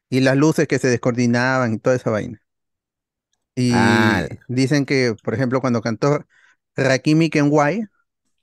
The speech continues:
Speaker 1: no se escuchaba lo que cantaban ellos, se escuchaba la banda, pero no se escuchaban ellos. Bueno, la banda, entre comillas, ¿no? Pero no, no, no se escuchaban ellos. La gente que estaba ahí en, en los boxes, que eran un, unas cuatro sillas que juntaron,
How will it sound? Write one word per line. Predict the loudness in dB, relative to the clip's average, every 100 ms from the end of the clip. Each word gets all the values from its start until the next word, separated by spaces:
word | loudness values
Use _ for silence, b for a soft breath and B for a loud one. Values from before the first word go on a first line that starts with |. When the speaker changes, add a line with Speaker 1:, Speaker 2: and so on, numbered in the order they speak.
| _ _ _ _ _
Speaker 1:
no | -2
se | 0
escuchaba | 0 0 2 4 2
lo |
que | 0 -2
cantaban | -2 0 0 0
ellos, | -2 -6 -6
se |
escuchaba | -8 0 2 4 4 2 -2 -2
la | 0
banda, | 0 0 -2
pero | -2
no | -4
se | -6
escuchaban | -4 -4 -4
ellos. | -6
Bueno, | -4 -2
la | -2 -2
banda, | 0 0 -2 -4 -6
entre | -6 -6
comillas, | -4 -4 -4 -10
¿no? | -14 -18 _ _ _ _ _ _ _ _ b b b b b b
Pero | 0 2
no, | 2 2
no, | 2 0 -4
no | -4 -2
se |
escuchaban | 0 0 2 2
ellos. | 0 0
La | -2
gente | -2 0
que | -2
estaba | 2 4 4
ahí | 4 2
en, | 2 0
en | 0
los | 0 2
boxes, | 2 2 -2 -4
que | -2 0
eran | 2 2 0
un, | 0 0 -2 -2 -4
unas | -4 -4
cuatro | 0 -2 0 0
sillas | 0 0 -2
que | -6
juntaron, | -4 0 0 0